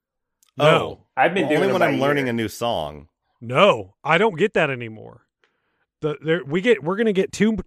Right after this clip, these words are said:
Speaker 1: more songs in this episode, and, uh, neither of them showed the colors for me anymore.
Speaker 2: Huh.
Speaker 1: So I had to actually figure it out by listening to it.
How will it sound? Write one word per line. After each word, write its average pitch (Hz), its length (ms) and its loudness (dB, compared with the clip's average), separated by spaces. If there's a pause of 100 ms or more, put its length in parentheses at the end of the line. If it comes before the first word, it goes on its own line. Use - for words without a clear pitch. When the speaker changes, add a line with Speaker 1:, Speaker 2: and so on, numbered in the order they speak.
Speaker 1:
more 175 180 0
songs 156 440 0
in 131 60 -4
this 127 160 -6
episode, 113 600 -6 (640)
and, 139 520 0 (100)
uh, 135 400 -2 (260)
neither 175 540 0
of 151 240 0
them 131 640 0 (180)
showed 127 560 -2
the 123 80 -4
colors 175 320 0
for 120 160 -6
me 104 100 -10
anymore. 107 420 -16 (680)
Speaker 2:
Huh. 220 340 2
Speaker 1:
So 139 400 4 (220)
I 151 160 6
had 160 200 6
to 165 60 -2
actually 135 1000 0
figure 135 360 0
it 131 80 0
out 127 180 0
by 123 120 -2
listening 117 400 -6
to 104 180 -16
it. 87 120 -20